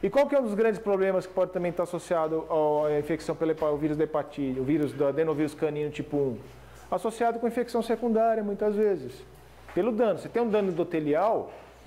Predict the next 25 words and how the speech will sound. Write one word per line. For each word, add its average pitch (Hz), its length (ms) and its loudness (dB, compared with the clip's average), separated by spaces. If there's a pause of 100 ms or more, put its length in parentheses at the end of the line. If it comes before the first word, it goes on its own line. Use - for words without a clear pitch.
(240)
né, 180 220 0
que - 80 -10
pode 151 200 -2
estar 151 100 -4
associado, 160 600 0
você 160 140 -6
tem 196 220 -2
uma 202 160 2
perda 214 360 4
imunossuprim-, 175 600 -2
né, 147 320 0
por 185 100 -6
questão 165 240 -4
da 170 80 0
imunossupressão 160 680 -2
no 156 80 -2
animal, 147 500 0 (200)
tá 175 80 2
ocorrendo, 170 560 0 (320)
é - 80 0
porta 185 340 0
aberta 180 320 2
pra 208 140 -4
infecção 214 340 -4
secundária. 240 680 0